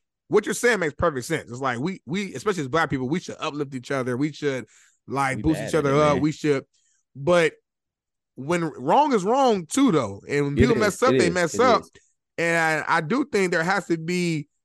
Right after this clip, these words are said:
Speaker 1: some room to criticize people when they do mess up. Now, there's a way to do it. I'm not saying
Speaker 2: Yeah.
Speaker 1: destroy them and say they're just the worst person in the
Speaker 2: <laughs>
Speaker 1: world, but if somebody mess up, I think we gotta be real and say, "Hey, I know they, they Black, they our brother, that's our sister,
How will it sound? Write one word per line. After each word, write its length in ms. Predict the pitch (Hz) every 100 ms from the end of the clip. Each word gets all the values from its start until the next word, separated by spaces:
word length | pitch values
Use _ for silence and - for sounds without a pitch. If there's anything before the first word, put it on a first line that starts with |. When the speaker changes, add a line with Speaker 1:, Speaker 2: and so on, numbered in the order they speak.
| _
Speaker 1:
some 280 | - 175 160
room 400 | 143 180 180 165
to 160 | 143 131
criticize 760 | - 185 202 135 143 135 127
people 360 | 117 147 135 139
when 140 | 135
they 120 | 135 139
do 240 | 131 156
mess 320 | 147 139 -
up. 100 | 151
Now, 120 | 143
there's 120 | 165 156
a 60 |
way 160 | 151 156
to 120 | 110
do 320 | 101 135 220
it. 120 | 151
I'm 140 | 151 190
not 200 | 143 113
saying 400 | - 135 110 110 _ _ _
Speaker 2:
Yeah. 40 | 117
Speaker 1:
destroy 680 | 117 - 226 196 202 220
them 340 | 202 160 160 156
and 180 | 139 131
say 240 | - 165
they're 120 | 156
just 140 | 156 139
the 60 |
worst 160 | 151 160
person 200 | 160 139
in 60 |
the 60 | 131
Speaker 2:
<laughs> 80 | 131
Speaker 1:
world, 300 | 220 202 143
but 180 | 147 135 _ _ _
if 80 | 143
somebody 260 | - 269 254
mess 260 | 254 226
up, 140 | 269 269
I 80 | 208
think 320 | - 220 185
we 80 | 196
gotta 240 | 214 190
be 140 | 180
real 220 | 156 202 262
and 120 | 185
say, 200 | - 180
"Hey, 340 | 214 190 110 -
I 120 | 151
know 160 | 196
they, 280 | 202 202 185 - _ _ -
they 220 | 123 196
Black, 420 | 185 165 170 190 -
they 120 | 151
our 180 | 180 180
brother, 240 | 143 165
that's 120 | 170
our 120 | 180
sister, 520 | 175 175 156 - 160